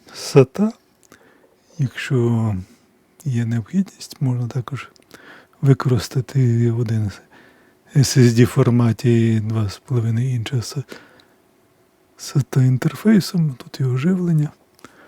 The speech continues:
М, на-, наразі такої необхідності не бачу. Можливо, пізніше. Якщо ви хочете робити таку роботу, я рекомендую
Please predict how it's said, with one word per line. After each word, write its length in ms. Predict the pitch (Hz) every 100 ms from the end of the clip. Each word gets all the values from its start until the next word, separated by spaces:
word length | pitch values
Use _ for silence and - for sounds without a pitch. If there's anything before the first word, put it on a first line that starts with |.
| - _ _ _ _ _ _ _ _ _ -
М, 640 | 123 135 160 151 147 131
на-, 280 | 123 113 107 127
наразі 560 | 120 107 113 117 104
такої 320 | 104 - 120
необхідності 600 | 107 107 - 107 90 - 117
не 100 | 107
бачу. 400 | 98 95 - - - - - - _ _ - - - _ _ _ _ - _ - -
Можливо, 460 | 135 104 120 135 117
пізніше. 520 | - 101 98 87 - - - - _ _ _ _ _ _ _ _ -
Якщо 680 | 131 - - 123 113 110 107
ви 80 | 110
хочете 580 | - 123 - 123 127 110 - - - - - _ _ _ -
робити 400 | 143 127 139 -
таку 320 | 135 - 131
роботу, 920 | 123 117 160 196 - 160 147 135 127
я 200 | 127 127
рекомендую 880 | 127 - 123 123 107 120 117 117